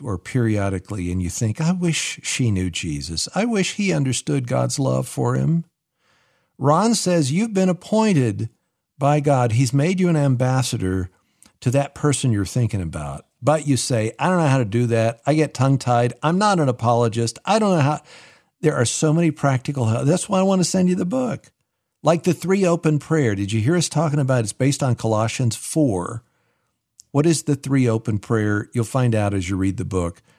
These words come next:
Take a leap with us today. It's the last day. It's our final day that we're gonna offer this to you. And we would sure appreciate your support. Go to chris fabry live dot org, F A B R Y, chris fabry live dot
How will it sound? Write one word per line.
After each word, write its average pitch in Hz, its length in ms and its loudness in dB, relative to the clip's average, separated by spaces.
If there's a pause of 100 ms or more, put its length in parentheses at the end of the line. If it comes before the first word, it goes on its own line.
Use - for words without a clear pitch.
(340)
Take 202 180 0
a 180 60 4
leap 143 320 2
with 107 120 -2
us 104 280 -2 (160)
today. 110 580 0 (220)
It's - 80 -10
the 120 80 0
last 131 480 2
day. 117 280 2
It's 117 120 -2
our 104 100 -2
final 135 400 0
day 117 240 0
that 113 80 0
we're 107 120 -2
gonna 107 140 0
offer 107 300 -2
this 98 260 -4
to - 200 0
you. 95 560 0 (640)
And 120 100 -2
we 110 140 2
would 101 240 -2
sure 131 220 0
appreciate 110 480 -2
your 110 160 -2
support. 101 760 -4
Go 123 120 0
to 110 80 -4
chris - 320 -2
fabry 127 520 -2
live 101 600 0
dot 175 240 2
org, 135 420 0 (100)
F 120 160 -2
A 135 140 0
B 120 240 0
R 117 240 2
Y, 87 460 -4 (920)
chris - 400 -2
fabry 127 540 0
live 104 480 0
dot 85 240 -4